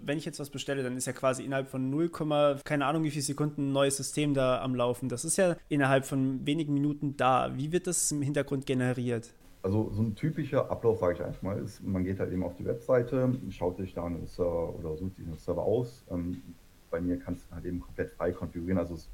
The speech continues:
Speaker 2: bin fernab von diesen Paketen halt eben, weil
Speaker 1: Mhm,
Speaker 2: was
Speaker 1: das ist
Speaker 2: hat
Speaker 1: gut,
Speaker 2: das
Speaker 1: ja.
Speaker 2: für einen Sinn, ne? Ich muss mich halt nicht festlegen, ich brauche jetzt vier Byte ram, sondern kann auch nur sieben nehmen, ne? Stellst halt eben deinen Server ein, so wie und aus, ähm, bestellst ihn, bezahlst ihn. Und sobald das erledigt ist,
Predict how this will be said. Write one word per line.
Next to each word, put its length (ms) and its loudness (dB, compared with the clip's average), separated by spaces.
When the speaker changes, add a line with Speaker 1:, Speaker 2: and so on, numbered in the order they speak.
Speaker 2:
bin 240 0
fernab 800 -4
von 140 -6
diesen 180 -4
Paketen 480 -4
halt 120 0
eben, 180 2
weil 200 2
Speaker 1:
Mhm, 400 8
Speaker 2:
was 40 0
Speaker 1:
das 140 2
ist 80 -2
Speaker 2:
hat 60 -2
Speaker 1:
gut, 100 2
Speaker 2:
das 60 2
Speaker 1:
ja. 60 4
Speaker 2:
für 40 2
einen 100 2
Sinn, 240 2
ne? 220 2
Ich 120 -6
muss 180 0
mich 100 -6
halt 160 -6
nicht 160 -2
festlegen, 480 -2
ich 80 -6
brauche 260 2
jetzt 120 -8
vier 120 0
Byte 200 2
ram, 120 2
sondern 180 0
kann 120 -4
auch 100 0
nur 120 0
sieben 260 -2
nehmen, 280 -8
ne? 120 -6
Stellst 260 4
halt 120 2
eben 120 2
deinen 140 2
Server 260 0
ein, 160 0
so 160 -2
wie 60 -6
und 160 -6
aus, 260 2
ähm, 140 2
bestellst 400 4
ihn, 80 0
bezahlst 400 -6
ihn. 260 -4
Und 100 -2
sobald 300 2
das 180 2
erledigt 420 2
ist, 240 -2